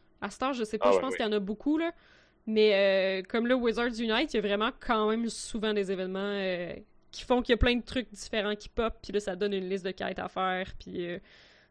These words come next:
Speaker 1: t'as un paquet de parties qui sont différents, puis, euh, ça, c'est, c'est
Speaker 2: Hmm.
Speaker 1: quand même chouette. Ouais, c'est juste que ça, euh, je me sens un peu mal dans mon voisinage quand je me f-, quand je tape un portkey, là.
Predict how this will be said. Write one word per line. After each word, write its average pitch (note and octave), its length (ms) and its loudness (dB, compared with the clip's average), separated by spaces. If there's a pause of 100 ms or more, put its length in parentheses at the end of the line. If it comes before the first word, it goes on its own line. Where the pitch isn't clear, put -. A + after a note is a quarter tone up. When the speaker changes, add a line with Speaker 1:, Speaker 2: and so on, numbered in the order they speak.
(180)
Speaker 1:
t'as - 120 -4
un G#3 40 -2
paquet G3 280 0
de G3+ 60 -16
parties F#3+ 460 -6
qui - 80 -16
sont F#3+ 180 -6
différents, F#3+ 720 -8 (140)
puis, F#3 140 -12
euh, F#3+ 100 -12 (680)
ça, - 160 -16
c'est, F#3+ 280 -10
c'est - 160 -4
Speaker 2:
Hmm. G#3+ 80 -6
Speaker 1:
quand G#3+ 100 -4
même A3 140 -6
chouette. G#3+ 400 -10 (1900)
Ouais, A3+ 160 -6
c'est B3 160 -6
juste D#4 180 -4
que E4 220 2
ça, F4+ 160 -4 (280)
euh, - 560 -14 (720)
je G#3+ 140 -12
me B3 100 -4
sens E4 260 -2
un F#4 200 2
peu G4 120 4
mal C#4+ 440 4
dans A#3 120 0
mon A3+ 160 0
voisinage A#3+ 840 0
quand A3 240 0
je - 300 -8
me A3+ 200 2
f-, - 140 -12 (140)
quand G#3+ 160 0
je G#3+ 120 -8
tape A#3+ 220 -2
un A3 100 -2
portkey, G#3+ 500 -2
là. C#4+ 160 -2